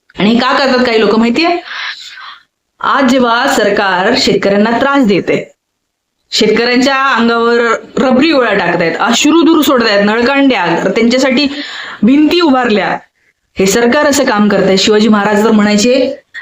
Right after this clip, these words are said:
ते भाजी असते ना भाजी शेतकऱ्यांची, हे भाजीचं देठ आहे ना, हे पण असं तुटलं नाही पाहिजे. म्हणजे इत-, इतकं ह्या, ह्या गोष्टीची काळजी करणारा हा राजा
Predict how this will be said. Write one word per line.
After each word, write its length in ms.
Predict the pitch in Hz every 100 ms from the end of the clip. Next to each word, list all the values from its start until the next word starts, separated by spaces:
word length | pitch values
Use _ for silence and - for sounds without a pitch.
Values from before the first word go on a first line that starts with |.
| -
ते 60 | 202
भाजी 320 | 196 190 247
असते 180 | 254 285
ना 80 | 262
भाजी 300 | 214 190 214
शेतकऱ्यांची, 680 | 202 - 190 185 180 175 175 _ _ _ -
हे 60 | 196
भाजीचं 420 | 185 190 214 226 202
देठ 240 | 214 220
आहे 80 | 214
ना, 180 | 208 247 -
हे 120 | 190
पण 280 | 185 240 254 - -
असं 200 | - -
तुटलं 340 | 208 202 202 196
नाही 180 | 202 202
पाहिजे. 300 | 175 175 175 _ _ _ _ _ _ _ _
म्हणजे 180 | 233 277
इत-, 400 | 262 262 254 - _ -
इतकं 320 | 262 254 285
ह्या, 440 | 285 269 247 277 294
ह्या 160 | 240 269
गोष्टीची 440 | 262 247 269 277
काळजी 280 | 254 196 202
करणारा 520 | 208 202 202 208 214 - _ _ -
हा 240 | 226 240
राजा 260 | 214 175